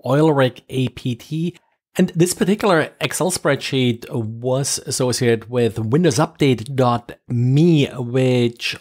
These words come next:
also is associated with a similar Excel spreadsheet that Will found that was named mofa V P N dot X L S, where M O F A, that may stand for Ministry of Foreign Affairs.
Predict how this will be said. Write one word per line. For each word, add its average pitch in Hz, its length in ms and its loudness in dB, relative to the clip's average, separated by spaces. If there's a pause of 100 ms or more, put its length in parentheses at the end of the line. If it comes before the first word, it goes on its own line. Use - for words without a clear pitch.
also 208 420 0
is 160 280 -2
associated 127 640 0
with 120 280 2
a 117 200 -4
similar 185 540 0
Excel 131 360 -2
spreadsheet 120 680 -4
that 117 240 0
Will 113 240 0
found 113 460 0 (400)
that 117 300 0
was 113 200 2
named 113 400 2 (260)
mofa 131 800 2
V 127 140 -4
P - 220 -2
N 143 400 0
dot - 320 -2 (160)
X - 260 -4
L 113 100 0
S, 143 300 0 (340)
where 127 300 0 (200)
M 151 240 2
O 135 120 0
F - 320 -4
A, 151 320 2 (100)
that 127 300 -2
may 131 320 2
stand 131 380 0
for 127 360 2
Ministry 131 640 0
of 120 320 -6
Foreign 120 720 -2
Affairs. - 640 -2